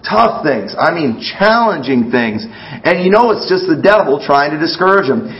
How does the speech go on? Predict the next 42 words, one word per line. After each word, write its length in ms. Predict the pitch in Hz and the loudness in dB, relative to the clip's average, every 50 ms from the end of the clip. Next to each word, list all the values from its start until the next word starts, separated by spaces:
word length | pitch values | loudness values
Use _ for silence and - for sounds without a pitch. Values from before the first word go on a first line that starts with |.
| - | -4
He 100 | - 202 | -2 2
doesn't 260 | 226 254 262 240 240 214 | 2 2 2 2 0 0
like 280 | 202 214 240 254 247 | 0 0 0 0 -2
the 120 | - 208 - | -4 -2 2
fact 280 | - 147 143 139 - | 2 2 2 2 0
that 100 | 143 139 | -2 -2
they 160 | - 160 160 | 0 0 0
just 300 | 151 160 170 175 180 - | 0 0 0 -2 -2 -2
received 340 | 143 139 - - 165 151 - | -2 -2 0 0 0 0 0
Christ 380 | - - 151 160 175 165 - 127 | 2 2 2 2 2 0 -2 -2
as 80 | 120 113 | 0 0
their 140 | 117 110 107 | 0 0 0
Savior, 560 | - - 107 107 107 104 120 135 147 - - | 0 0 0 0 2 2 2 0 0 -2 -10
and 400 | - - - - - - 175 196 | -12 -14 -8 -2 2 2 4 4
he 100 | 214 233 | 4 2
really 320 | 214 226 247 247 240 202 | 2 2 0 2 2 2
hates 260 | - 180 170 170 165 | 2 2 0 0 0
it 120 | - 165 160 | 0 -2 -2
if 40 | 165 | -2
he 120 | 185 180 | -4 -4
sees 260 | 180 - 190 190 175 | -2 0 0 0 2
them 140 | 160 160 151 | 0 2 2
go 240 | 156 170 180 175 165 | 4 6 6 6 4
and 100 | 139 123 | 4 2
get 180 | 175 - - | 2 2 4
baptized, 720 | - 151 165 175 170 165 - - 123 117 117 120 135 135 127 | 4 4 6 6 4 2 2 2 2 2 2 2 0 -2 -4
and 120 | 131 135 | -2 0
they're 440 | 151 170 180 175 170 - - - - - | 2 4 4 2 0 -2 -10 -14 -6 0
already 340 | - 156 175 180 - 220 - | 2 4 4 4 2 0 0
taking 220 | 180 175 147 151 | 0 -2 0 0
that 320 | 151 147 135 - - - - | -2 -2 -2 -4 -8 -4 -2
first 220 | 185 185 185 - | 0 0 0 -2
step 180 | - 143 135 - | 0 -2 -2 0
of 100 | 117 117 120 | 0 -2 -2
obedience, 460 | 120 117 120 123 123 135 170 170 - | -2 0 0 0 0 0 -2 -4 -4
'cause 180 | - - 156 - | -4 -4 -4 -4
if 100 | - - | -4 -2
they 200 | - 190 180 180 | -2 -2 0 2
take 220 | 190 202 196 190 175 | 2 2 2 4 2
that 240 | 165 151 147 - | 2 2 2 2
first 260 | - 208 226 208 - - | 2 2 2 2 0 0
step, 540 | - 135 127 139 147 - - - - - | 2 4 4 4 2 0 -4 -12 -14 -16